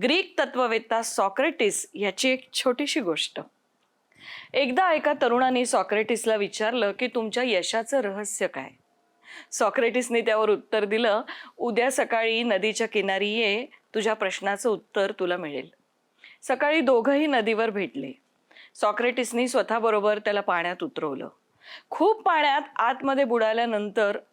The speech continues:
त्याचा श्वास कोंडायला लागला आणि त्यावेळेला सॉक्रेटिसनी त्याला वर ओढून काढलं. ओढून काढल्यावर सॉक्रेटिसने त्याला विचारलं,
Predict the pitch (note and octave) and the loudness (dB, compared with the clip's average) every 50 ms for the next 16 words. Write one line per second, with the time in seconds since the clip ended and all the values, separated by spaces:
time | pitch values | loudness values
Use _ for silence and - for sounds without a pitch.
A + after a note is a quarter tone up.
0 | _ - F#3+ F#3+ G#3+ G#3 - - A3 F#3 F#3 G3 F#3+ - - G3 F3+ E3+ F3 E3+ | _ -4 -4 -2 -2 -4 -2 0 0 0 0 0 -2 -4 -4 -4 -4 -2 -2 -2
1 | E3+ E3+ E3+ E3 D#3 C#3+ C3+ C#3 B2+ B2 - _ _ _ _ _ - - - - | -2 0 0 -2 -2 -4 -6 -8 -10 -10 -12 _ _ _ _ _ -20 -20 -20 -6
2 | - F#3 G3+ A3+ A3 A3 A3 G#3+ G#3 A#3 C4 B3 A#3+ A3+ G#3 G3 - G3 G3 - | -2 0 0 0 0 0 0 0 0 2 2 2 2 2 0 2 0 0 0 0
3 | G3+ G3+ G#3 G3+ G#3+ G#3 - - G#3+ G#3 G3 - G3 F#3 F#3+ F#3 F3+ F#3 F#3+ G#3 | 0 -2 -2 -2 -2 -4 -2 -2 -4 -4 -2 -2 0 0 0 0 0 0 0 0
4 | B3+ C4 - - _ F#3+ G3 F#3+ F#3+ G#3+ A3 G#3 F3+ E3+ D#3 C#3+ C3+ C3 B2+ C3 | -2 -4 -6 -6 _ 0 0 2 0 -2 -2 -4 -4 -6 -6 -6 -8 -10 -12 -12
5 | - _ _ _ _ _ _ _ _ _ _ - - - - - - - - - | -16 _ _ _ _ _ _ _ _ _ _ -20 -20 -20 -20 -20 -20 -8 0 2
6 | B3+ B3 C4 D4 D#4+ E4 C#4+ D4 C#4 B3+ B3+ B3+ B3+ B3 A#3+ A#3+ B3+ - B3+ F#3+ | 4 4 6 4 4 4 2 2 2 4 4 2 4 4 2 2 2 2 0 0
7 | F#3+ - F#3+ G3 G3 A#3 G#3 - G#3+ G#3 G3+ G3+ F#3+ G3 G3 G3 E3 - - F#3+ | 0 0 -2 -2 -2 -4 -4 -4 -4 -2 -2 0 0 0 -2 -4 -6 -4 -4 -2
8 | F#3 G3 G3+ G3+ D#3+ D#3 D#3 | -2 0 0 0 0 -2 -4